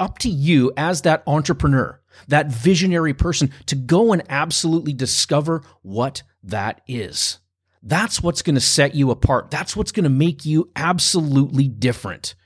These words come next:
What happens when you copy, though? What happens when you follow it out there? Guess what? You're never gonna be that person. You're never gonna be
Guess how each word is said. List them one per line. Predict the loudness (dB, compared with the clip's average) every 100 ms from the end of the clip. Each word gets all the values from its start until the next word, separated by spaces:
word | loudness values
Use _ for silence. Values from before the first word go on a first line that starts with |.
| _ _ _ _
What | -2 0
happens | 0 -2 -2
when | 0
you | -2
copy, | -4 -6 -8
though? | -10 -18 _ _ _ _ -2
What | 0
happens | 2 0 0
when | 2
you | 2
follow | 2 2 2
it | 2
out | 0 0
there? | -4 -6 -4
Guess | 0 0
what? | 0 0
You're | 2
never | 2 2
gonna | 2 0
be | 0 0 2 2 -2 _ -8
that | -2 -2 2
person. | 0 0 -2 -4 -8 _ _ _
You're | 0 2
never | 4
gonna | 2
be | 2 2 2 2 -2